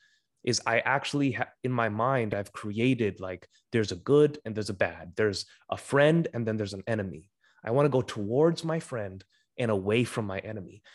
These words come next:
If I associate energy draining things as my enemy, I have something that holds a space.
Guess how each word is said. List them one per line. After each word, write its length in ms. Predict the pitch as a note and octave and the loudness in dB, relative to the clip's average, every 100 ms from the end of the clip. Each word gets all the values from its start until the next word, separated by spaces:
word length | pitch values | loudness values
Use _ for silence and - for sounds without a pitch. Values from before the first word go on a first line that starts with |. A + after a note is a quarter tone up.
| - | -8
If 160 | A2+ - | -6 0
I 140 | C#3 | 4
associate 840 | E3+ E3+ C#3+ D3 - D3+ C3+ C#3+ - - - | 4 4 2 2 0 0 2 0 -8 -20 -4
energy 400 | A2+ B2+ B2 B2+ | 2 2 2 -2
draining 420 | G#2 A2+ A#2 A2+ | -2 -2 -2 -4
things 360 | G2+ A2 A2+ G2+ - | -4 -4 -4 -6 -4
as 220 | G2 - | -4 -6
my 160 | F2+ F2 | -14 -8
enemy, 420 | G2+ A2+ C3+ E3+ F#3 _ _ _ _ - | -2 -2 0 -4 -6 _ _ _ _ -4
I 100 | A2+ | -4
have 400 | - C#3 D3 C#3 | -2 0 0 2
something 460 | C#3 A#2+ A#2+ A#2 | 0 0 -2 -4
that 140 | G2+ G2+ | -2 -4
holds 360 | - A#2+ G#2+ | -2 -2 -2
a 40 | - | -4
space. 540 | - - F#2 - - | -6 -4 -6 -6 -10